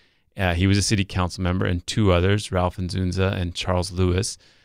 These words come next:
were, um, being investigated because they had supposedly made, um, quid pro quo deals with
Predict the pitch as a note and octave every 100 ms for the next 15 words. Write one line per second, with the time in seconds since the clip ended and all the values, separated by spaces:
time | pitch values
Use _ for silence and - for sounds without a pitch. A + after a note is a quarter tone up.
0 | _ _ _ G2 G2 G2 F#2+ F#2+ G2 -
1 | - G2 F2 F2 F2+ F#2+ G2+ G#2+ F#2+ F2+
2 | F#2+ A2+ - A2 F#2 F2 F2 G2+ G2+ G#2+
3 | - G2 F#2 F2 D#2+ - _ _ _ _
4 | F#2+ G2 F#2 F#2 F2+ F2+ - - F#2 F2
5 | F2+ E2+ F2 F2 E2+ E2 _ _ _ _
6 | - D#2+ D#2 D2+ D#2+ F#2+ _ _ - -
7 | B2 G2 G#2+ F#2 G#2 G2 E2+ F#2 E2 E2
8 | D#2 - - F#2+ F2+ E2 -